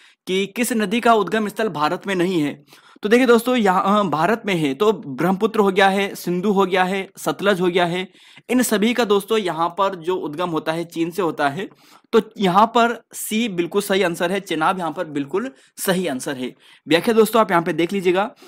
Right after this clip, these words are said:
क्वेश्चन चार था कि सबसे उच्चतम ऊर्जा किस में होती है?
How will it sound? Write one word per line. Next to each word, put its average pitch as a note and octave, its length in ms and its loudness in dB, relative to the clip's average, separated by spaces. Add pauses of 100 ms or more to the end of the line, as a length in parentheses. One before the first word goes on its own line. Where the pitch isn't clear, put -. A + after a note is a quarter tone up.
(220)
क्वेश्चन A3 280 2
चार G#3+ 260 6
था A3+ 300 0 (140)
कि G#3+ 80 -2
सबसे G#3+ 400 0
उच्चतम A3 480 -4
ऊर्जा F3+ 240 -4
किस G#3+ 260 -8
में G3+ 80 -4
होती D3+ 300 -2
है? A#2+ 260 -6